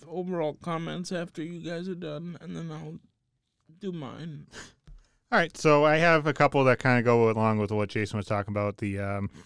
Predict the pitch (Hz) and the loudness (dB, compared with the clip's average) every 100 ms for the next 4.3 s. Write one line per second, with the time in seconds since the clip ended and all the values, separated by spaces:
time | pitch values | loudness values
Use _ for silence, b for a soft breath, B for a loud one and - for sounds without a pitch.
0 | B B - 180 147 147 131 127 123 120 | B B 2 4 6 6 6 4 4 4
1 | 120 123 110 107 107 104 104 101 - 120 | 2 0 0 2 2 2 0 -2 -4 -4
2 | 113 113 104 120 110 101 101 104 98 98 | 0 0 0 0 2 2 2 0 0 -6
3 | - _ _ _ _ - 120 127 127 127 | -10 _ _ _ _ -2 4 4 4 2
4 | 135 123 117 | -2 -2 -2